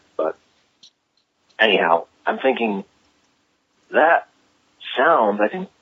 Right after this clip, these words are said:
Ro-, Robot Crow or Crow T Robot something and Joel for Mystery Science I'm like, "These guys sound a lot like, and this guy looks like that guy." So I did a search, and it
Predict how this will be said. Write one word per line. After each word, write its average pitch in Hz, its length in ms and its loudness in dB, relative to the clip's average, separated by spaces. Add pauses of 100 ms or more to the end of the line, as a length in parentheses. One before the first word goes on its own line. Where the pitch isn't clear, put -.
(100)
Ro-, 127 280 0 (400)
Robot 131 480 2 (260)
Crow 135 380 2
or 107 180 2
Crow 120 360 2
T 123 200 -6
Robot 120 460 2
something 131 380 -2
and 87 300 -2
Joel 123 480 4 (440)
for 107 80 2
Mystery 113 400 0
Science 131 320 4 (760)
I'm - 80 -8
like, 117 160 2
"These 139 260 0
guys 107 280 2 (120)
sound 107 460 4
a 98 60 4
lot 107 420 2
like, 98 300 4
and 107 100 -2
this 135 80 -4
guy 120 180 2
looks 110 380 2
like - 160 -6 (260)
that 110 240 2
guy." 135 380 2 (100)
So 104 120 4
I 101 140 4
did 113 160 4
a 95 60 4 (160)
search, 175 260 0 (1160)
and 104 180 4
it 101 60 0